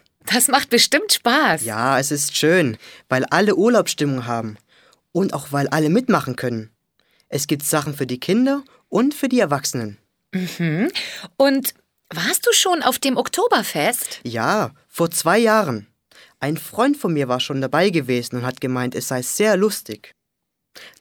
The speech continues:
Speaker 2: Das hat schon was. Und es ist imponierend, wie groß das ist. Wir sind Achterbahn gefahren und haben auch in einem großen Zelt gesessen und haben Bier getrunken und geplaudert.
Speaker 1: Würdest du noch mal hingehen?
Speaker 2: Hm,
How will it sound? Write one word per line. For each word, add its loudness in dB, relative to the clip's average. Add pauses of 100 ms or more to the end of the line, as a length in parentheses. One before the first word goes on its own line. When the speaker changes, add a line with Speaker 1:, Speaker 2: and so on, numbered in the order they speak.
Speaker 2:
Das -2
hat -2
schon 0
was. -6 (340)
Und -2
es 0
ist -4
imponierend, 0
wie -4
groß 2
das 0
ist. -12 (460)
Wir -4
sind -4
Achterbahn -2
gefahren -8 (400)
und -2
haben 0
auch 0
in -2
einem -2
großen 0
Zelt 0
gesessen -4 (200)
und -6
haben -6
Bier 2
getrunken -6
und -10
geplaudert. -2 (500)
Speaker 1:
Würdest 0
du 0
noch 0
mal 2
hingehen? -2 (280)
Speaker 2:
Hm, -2